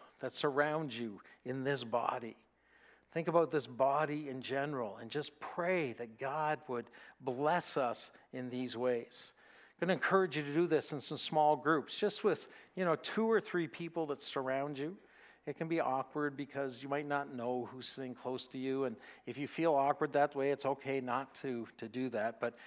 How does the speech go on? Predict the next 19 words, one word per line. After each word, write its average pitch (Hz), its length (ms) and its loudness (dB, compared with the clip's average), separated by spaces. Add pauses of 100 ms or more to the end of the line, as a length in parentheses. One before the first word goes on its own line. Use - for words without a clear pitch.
(520)
I'm 180 180 -4
encouraging 202 440 0
you 175 80 -4
to 143 60 -4
pray 175 300 4
out 147 140 4
loud 143 340 4
so - 120 -8
that 143 80 0
we 151 140 0
have 175 140 2
that 170 200 -2
sense 151 480 -4
that 131 160 -2
we 127 120 -6
hear 185 560 0 (220)
our 127 200 4
voices 139 640 0
together 120 580 -2